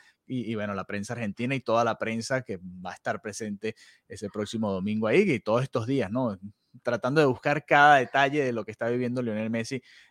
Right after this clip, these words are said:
en esta nueva experiencia en el Inter Miami. Vamos a repasar un poco el, el itinerario, ¿no? El timeline que me comentabas,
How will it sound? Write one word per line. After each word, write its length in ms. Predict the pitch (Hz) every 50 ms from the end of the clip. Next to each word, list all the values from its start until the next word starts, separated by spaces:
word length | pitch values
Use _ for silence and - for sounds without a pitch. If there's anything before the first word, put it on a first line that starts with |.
| _
en 120 | - 98 101
esta 220 | 98 104 - 123
nueva 180 | 117 117 113 113
experiencia 760 | 110 - - 98 95 101 104 104 101 98 - 113 117 113 - _ _ _ _ _ _ _ _
en 300 | - 117 123 131 135 127 _
el 220 | - 110 107 107
Inter 420 | 117 117 120 120 120 - 131 123 113
Miami. 380 | 107 104 101 98 92 98 104
Vamos 220 | 110 123 175 208 220
a 40 |
repasar 400 | 214 185 160 127 135 127 - 156 175
un 80 | 190
poco 440 | 180 - 196 190 - - 208 208 208 _ _ _ -
el, 560 | - 127 127 123 120 120 117 113 113 110 107 -
el 160 | 117 117 117
itinerario, 680 | 117 107 - 131 131 127 127 143 170 156 131 117 107 107
¿no? 200 | 127 156 156 135
El 140 | 113 104
timeline 640 | - - 180 185 175 147 131 117 104 95 92 92 95
que 140 | - 110 98
me 120 | 98 98
comentabas, 800 | - 101 98 104 104 101 - 147 135 131 139 160 175 - - -